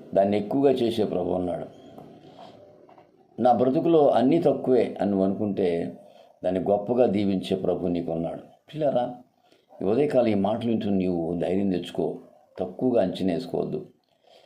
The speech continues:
ఇది తక్కువే అని నువ్వు అనుకుంటున్నా, కానీ దాన్ని ఎక్కువగా చేయగల ప్రభు నీకున్నాడు.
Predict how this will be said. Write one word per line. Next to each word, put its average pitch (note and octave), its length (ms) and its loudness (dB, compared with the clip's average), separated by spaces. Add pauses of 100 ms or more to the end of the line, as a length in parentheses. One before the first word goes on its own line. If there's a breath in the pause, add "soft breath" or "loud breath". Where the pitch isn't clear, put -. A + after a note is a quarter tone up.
(260 soft breath)
ఇది B2+ 160 0
తక్కువే C#3+ 400 2
అని D#3+ 100 2
నువ్వు A#2+ 160 2
అనుకుంటున్నా, A2 380 0
కానీ F#2+ 240 2
దాన్ని F#2+ 260 2
ఎక్కువగా A2 360 0
చేయగల F2 400 0
ప్రభు E2 300 -4
నీకున్నాడు. E2 520 -4